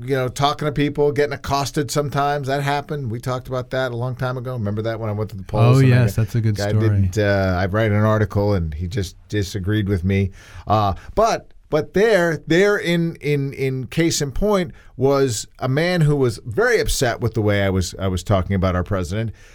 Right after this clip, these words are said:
Speaker 1: uh, chose an inappropriate place to address it,
Speaker 2: Mm-hmm.
Speaker 1: um, at which point things got a little escalated.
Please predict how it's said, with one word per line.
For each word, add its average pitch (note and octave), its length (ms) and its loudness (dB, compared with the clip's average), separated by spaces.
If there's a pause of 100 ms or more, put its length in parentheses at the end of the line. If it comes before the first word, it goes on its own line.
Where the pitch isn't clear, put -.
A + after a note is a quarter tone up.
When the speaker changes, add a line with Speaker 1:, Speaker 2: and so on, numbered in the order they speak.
(120)
Speaker 1:
uh, A2 280 0 (120)
chose F#3+ 640 2 (360)
an E3 180 -6
inappropriate G#3 920 -2
place C3+ 320 0
to A#2+ 180 2
address A2+ 420 0
it, G#2 220 -4 (160)
Speaker 2:
Mm-hmm. F#2+ 300 0
Speaker 1:
um, A2 560 0
at C3 180 -4
which E3 240 -2
point D#3 280 -2
things G3+ 220 -2
got D#3+ 300 0
a C3 40 0
little F#3+ 260 2
escalated. A#2 800 0